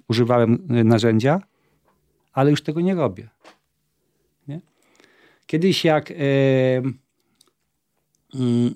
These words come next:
uczyłem się rysunku, zaczynałem się uczyć rysunku, w soboty mieliśmy, e, zawsze, e, rysunek z modela.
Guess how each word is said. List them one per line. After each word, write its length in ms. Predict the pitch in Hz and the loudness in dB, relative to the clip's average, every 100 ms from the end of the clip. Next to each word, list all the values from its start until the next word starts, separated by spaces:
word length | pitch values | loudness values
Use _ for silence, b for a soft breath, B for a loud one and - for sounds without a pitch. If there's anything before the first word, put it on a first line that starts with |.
| - | -8
uczyłem 380 | 123 160 165 151 | -6 -2 0 0
się 220 | 143 123 | -2 -4
rysunku, 720 | 120 - 117 - 117 139 180 _ _ _ _ _ _ _ _ | -4 -6 -8 -4 -4 -4 -6 _ _ _ _ _ _ _ _
zaczynałem 580 | - - 131 147 156 107 | -14 -6 0 2 0 -2
się 100 | - | -8
uczyć 240 | - 107 - | -12 -14 -14
rysunku, 580 | - 104 101 113 127 _ _ _ _ _ _ _ _ _ | -12 -12 -10 -10 -10 _ _ _ _ _ _ _ _ _
w 60 | - | -10
soboty 380 | 139 127 170 180 | -4 -2 0 0
mieliśmy, 760 | 147 139 - 151 139 135 131 | 2 0 -2 0 0 0 -2
e, 920 | 139 123 123 123 120 120 120 120 120 117 _ _ _ - | -2 -2 0 0 0 -2 -2 -2 -4 -8 _ _ _ -6
zawsze, 580 | 143 - 147 135 131 135 | -6 -4 -2 0 -2 -4
e, 540 | 131 127 123 120 120 120 _ _ _ _ _ - | -6 -4 -2 -4 -6 -10 _ _ _ _ _ -12
rysunek 360 | 117 - 139 107 | -10 -2 -2 0
z 40 | |
modela. 480 | 120 104 107 101 | 0 0 -6 -12